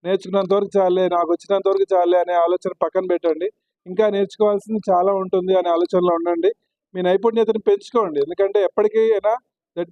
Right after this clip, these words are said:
మీ నేర్చుకున్న నైపుణ్యం మీ, that will add value to you. మీ ఖచ్చితంగా మీ స్థాయిని, మీ దృష్టిలో మీ స్థాయినే పెంచుతుంది. పక్క వాళ్ళ దృష్టిలో సంగతి అటు ఉంచితే, మీ దృష్టిలో మీ స్థాయిని పెంచడానికి ఉపయోగపడేది అయితే మీ చదువు,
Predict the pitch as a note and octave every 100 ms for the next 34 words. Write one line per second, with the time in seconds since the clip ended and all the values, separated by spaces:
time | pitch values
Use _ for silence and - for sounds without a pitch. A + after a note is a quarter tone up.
0 | F3 E3+ F3+ F#3 F3+ F#3+ G3+ - G#3+ G#3+
1 | G3 G3 A3 G#3+ A3+ A3 F#3+ F#3+ F3 F#3
2 | F3+ E4+ - - F3+ F#4+ G#4 G#4 F4+ D4
3 | - _ _ _ _ _ E3 E3+ F3+ -
4 | A3+ A3+ A3 G#3 - G3 G3 A3 A3 G3+
5 | - F3 G#3 A3 - - A#3+ A#3 A3 G3+
6 | G#3+ G#3 A3 A#3 G3 G3 G3+ D#3 B2 _
7 | _ - E3 G#3 G#3 G#3 G#3 G#3+ G3 G3
8 | G3 F#3 F3+ F#3 - F#3+ B3 _ _ _
9 | F#3 G#3+ A3+ - A3+ A#3 G#3 G3+ - G#3
10 | G#3+ G#3 G3+ - G#3 G#3 A3 A3 A3 _
11 | _ - E3+ G#3 G#3 G#3 G3+ G#3 A#3+ F#3+
12 | F#3 A3 B3 B3 _ _ _ F#3+ F#3+ F#3+
13 | G3 G#3+